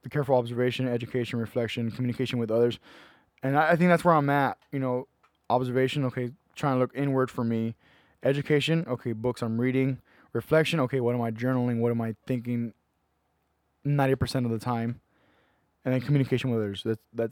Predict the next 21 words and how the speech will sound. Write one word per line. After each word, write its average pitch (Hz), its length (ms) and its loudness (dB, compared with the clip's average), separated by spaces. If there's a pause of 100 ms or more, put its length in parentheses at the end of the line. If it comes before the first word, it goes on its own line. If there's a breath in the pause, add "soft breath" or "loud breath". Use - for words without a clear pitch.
(100)
you 131 100 -4
know, 131 80 0
that's 120 100 -4
what 135 80 0
I'm 123 40 -2
trying 123 200 0
to 120 100 2
do 117 100 -4
through 147 140 6
the 139 100 6
podcast, 131 440 4
whether 117 180 2
it's 117 140 -2
with 117 160 -2
another 113 200 -2
person, 147 380 4
whether 117 160 6
it's 110 120 -2
here 117 320 0 (800)
reiterating 131 600 6
or 123 220 2